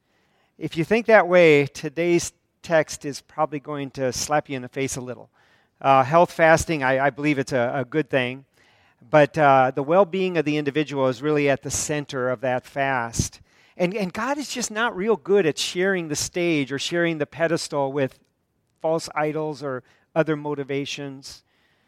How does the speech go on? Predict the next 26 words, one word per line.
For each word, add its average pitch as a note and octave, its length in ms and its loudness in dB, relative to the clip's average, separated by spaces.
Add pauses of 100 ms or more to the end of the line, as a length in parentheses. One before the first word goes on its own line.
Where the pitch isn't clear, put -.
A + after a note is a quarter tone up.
(300)
Uh, D3+ 300 0
yeah, F3+ 400 0
fasting G3+ 880 0
for G3 180 -2
Jesus, F#3 480 0
when F3 140 -4
you're D#3+ 80 2
really F3 200 4
doing E3 260 0
it D#3 100 -4
for E3 80 -8
your D#3 100 4
health, D3+ 220 4
that's D#3 160 0
like D3+ 160 2
jogging D3+ 420 2
for D3 160 -8
Jesus, C#3+ 720 -6 (120)
lifting C#3 320 -8
weights C3+ 200 -6
for C#3+ 140 -14
Jesus, B2+ 640 -12 (380)
playing C#3 260 -6
tennis C3 320 -8
for C3+ 140 -10
Jesus, B2 600 -10